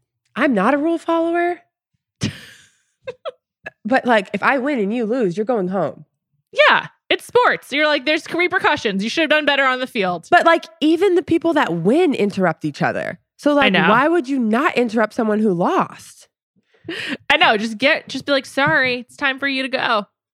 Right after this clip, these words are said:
Speaker 1: Yeah.
Speaker 2: The, the tribe has spoken. Like, just, you're out. It's tough.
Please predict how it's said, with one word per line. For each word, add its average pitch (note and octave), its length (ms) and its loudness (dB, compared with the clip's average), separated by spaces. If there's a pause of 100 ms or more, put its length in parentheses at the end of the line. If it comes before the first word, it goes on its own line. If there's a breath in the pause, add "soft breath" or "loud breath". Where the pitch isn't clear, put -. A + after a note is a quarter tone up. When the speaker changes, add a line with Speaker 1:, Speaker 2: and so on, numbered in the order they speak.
Speaker 1:
Yeah. F3 360 -2 (140)
Speaker 2:
The, A3+ 220 -2
the A#3 60 -4
tribe A#3 260 2
has C4 140 -4
spoken. G#3 480 -4 (840)
Like, G3+ 160 -2
just, - 260 -18 (120)
you're G#3 140 0
out. G3 240 -2 (880)
It's A3 160 -8
tough. E3 320 -6